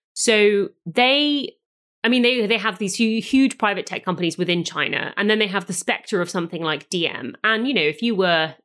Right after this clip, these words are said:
a Chinese person and you wanted some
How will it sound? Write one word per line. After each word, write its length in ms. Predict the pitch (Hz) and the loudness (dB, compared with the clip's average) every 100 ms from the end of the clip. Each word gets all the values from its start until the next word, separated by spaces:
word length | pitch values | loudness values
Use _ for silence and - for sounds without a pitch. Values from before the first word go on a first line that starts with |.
| _ 185 | _ -14
a 40 | |
Chinese 340 | - 185 170 - | -4 -2 -2 -2
person 340 | 180 175 190 | -2 0 0
and 160 | 175 165 | 0 0
you 120 | 165 | 2
wanted 400 | 185 185 165 - - _ - | 2 2 -2 -2 -12 _ -12
some 640 | - 220 220 220 214 196 | -2 2 4 4 2 -2